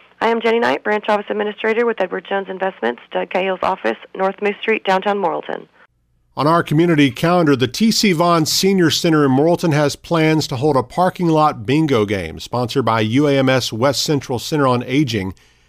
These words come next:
Speaker 2: this morning at eleven o'clock. We haven't heard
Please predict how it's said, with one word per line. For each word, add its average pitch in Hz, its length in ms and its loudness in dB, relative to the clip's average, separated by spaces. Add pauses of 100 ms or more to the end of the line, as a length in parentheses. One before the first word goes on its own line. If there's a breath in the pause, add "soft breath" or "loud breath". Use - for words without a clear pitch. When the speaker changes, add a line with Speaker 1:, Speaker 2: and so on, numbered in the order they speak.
(120)
Speaker 2:
this 127 220 -6
morning 135 380 4
at 127 120 2
eleven 123 380 2
o'clock. 120 560 -4 (420)
We 123 100 -10
haven't 110 180 -4
heard 127 400 2